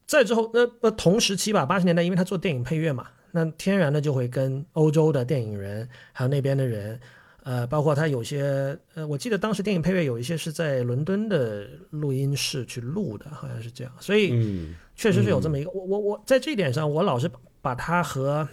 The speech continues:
Speaker 1: 我会想起王菲，因为王菲我们小时候听的时候是没有这个意识的，但你现在想起来，他是赶上了九零年代，不仅是全球化，还有就是音乐上世界音乐这个风潮。
Speaker 2: 嗯。
Speaker 1: 王菲的音乐其实跟世界音乐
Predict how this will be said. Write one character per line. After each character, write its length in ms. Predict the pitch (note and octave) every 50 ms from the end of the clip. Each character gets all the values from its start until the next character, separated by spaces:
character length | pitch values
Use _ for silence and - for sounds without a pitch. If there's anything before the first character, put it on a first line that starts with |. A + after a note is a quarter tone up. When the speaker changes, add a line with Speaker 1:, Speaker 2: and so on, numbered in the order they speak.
| - - -
Speaker 1:
我 80 | - C#3+
会 120 | C#3 A#3+
想 160 | - - -
起 80 | F3+ E3
王 240 | B2 A#2 A2 C3 E3+
菲， 220 | - - G3+ G3+ G#3+ G#3+ - - _ _ - - - - - - -
因 20 |
为 60 | B3+ C#4
王 180 | G#3+ F3 A#3
菲 100 | G#3+ D4+
我 80 | D4 G3
们 100 | F#3 A3+
小 160 | - D3+ A2
时 80 | A2 C3
候 60 | D#3+
听 240 | E3 - - A3+ A#3+
的 60 | -
时 120 | - D3+
候 240 | C3+ C3 C#3+ C3+ C3
是 320 | B2 - - - - D#3
没 160 | C3+ C3 B2+ C3+
有 120 | F#3 F3
这 80 | D3 D3+
个 80 | E3
意 160 | F#3+ G#3+ G3+
识 160 | B2+ - - A#2+
的， 100 | A2+ B2
但 160 | G3+ G#3+ E3
你 20 |
现 140 | C3 - A#3+
在 100 | A#3+ G#3+
想 240 | E3 - C3+ C#3 E3+
起 100 | C#3+ B2+
来， 260 | A2 G#2+ A2+ B2 B2 - - - - -
他 100 | - -
是 120 | A3+ A#3+ A#3+
赶 280 | F3 - C3+ A2+ A2+
上 120 | A2+ D#3+ F3
了 100 | D#3 C#3
九 320 | B2 - - C#3 A#2 A#2
零 240 | A2+ A#2+ B2+ D#3+ F3
年 300 | D3+ C3+ A#2 A2+ B2 B2+
代， 340 | B2 F3+ D3 A#2 B2 B2 - - - - - _ _ _ _ - -
不 80 | D4
仅 140 | B3 E3+ C#3+
是 60 | D#3
全 200 | - - C#3+ D3
球 160 | D3 D#3 D3+
化， 240 | D3 - D#3+ C#3 A2+
还 160 | - - D3
有 140 | E3 D#3 C3
就 100 | B2+ D3
是 120 | C3 C#3+ D#3+
音 120 | F3 F#3+
乐 140 | F#3+ F3+ D3+
上 140 | D#3 D3 C3
世 120 | - G3 F3
界 120 | E3 D#3
音 140 | C#3+ D3 D#3+
乐 100 | E3 D3+
这 80 | B2+ B2+
个 80 | A#2+
风 220 | A#2+ - B2 A#2+ B2
潮。 220 | B2 - - - -
Speaker 2:
嗯。 420 | - C3 B2+ B2 A#2 G#2+ G2 F2 -
Speaker 1:
王 160 | D3+ E3+ B3
菲 160 | - - D#4
的 60 | D4 B3+
音 100 | A#3+ B3
乐 100 | B3 G3+
其 140 | D3+ E3+
实 100 | E3 G3
跟 240 | F#3 G3 G3 G3 G#3 G#3
世 140 | - - C4
界 100 | G3+ F3+
音 80 | F3 E3
乐 180 | D#3+ D3 D#3